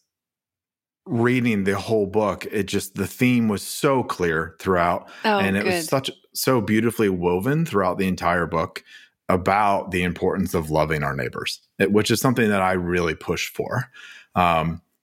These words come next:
Speaker 1: I, in my class, I have, my motto is "Be curious, not judgmental." 'cause I'm a huge Ted Lasso fan, and really talk about that, uh, of how much more we can accomplish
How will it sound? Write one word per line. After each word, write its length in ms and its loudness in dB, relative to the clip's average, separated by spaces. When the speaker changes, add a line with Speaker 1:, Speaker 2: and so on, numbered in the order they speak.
Speaker 1:
I, 200 4
in 180 2
my 160 2
class, 380 0
I 100 2
have, 220 0
my 120 -2
motto 420 0
is 120 -6
"Be 220 -2
curious, 560 -2
not 240 -2
judgmental." 680 0
'cause 80 2
I'm 60 4
a 20 0
huge 180 -2
Ted 200 0
Lasso 360 0
fan, 400 -2
and 480 0
really 320 2
talk 480 -2
about 300 0
that, 320 0
uh, 80 -8
of 240 -2
how 200 2
much 240 0
more 180 2
we 100 2
can 160 -4
accomplish 760 -4